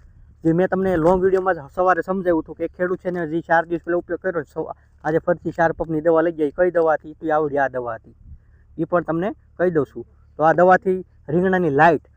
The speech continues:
એનું ડીટીયુ એકદમ, અ, લીલું કાશ થઈ જાય. લીલું કાશ એટલે તમે સવારે વેચો તો માર્કેટમાં બે થી ત્રણ રૂપિયાનો ફરક પડે. તમારે ત્રીસ આવે તો બીજાને ડીટીયુ સારું ન તમને ખબર હોય, પાંચ રૂપિયા ઓછા આવે.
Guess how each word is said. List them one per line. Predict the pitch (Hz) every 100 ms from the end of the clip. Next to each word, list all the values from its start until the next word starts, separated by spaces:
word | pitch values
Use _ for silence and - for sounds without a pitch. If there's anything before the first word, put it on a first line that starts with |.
| _ _
એનું | 160 156
ડીટીયુ | 160 190 190 185
એકદમ, | 175 202 202 _ _ _ _ -
અ, | 143
લીલું | 139 147 196 190
કાશ | 185 185 _
થઈ | 165
જાય. | 135
લીલું | 123 170 190
કાશ | 180 -
એટલે | 185 175
તમે | 175 180 175
સવારે | - 170 170
વેચો | 170 185
તો | 180
માર્કેટમાં | 160 175 180 170
બે | 160
થી | 170
ત્રણ | 175 175
રૂપિયાનો | 175 180 160
ફરક | 185 165
પડે. | 139 - _ _ _
તમારે | 160 175
ત્રીસ | - 185 196
આવે | 180
તો | 175
બીજાને | 180 180 175
ડીટીયુ | 165 - 175
સારું | 185 185
ન |
તમને | 185 180
ખબર | 170
હોય, | 175 156
પાંચ | 170 170
રૂપિયા | 160 160 175
ઓછા | 170 196 147
આવે. | 127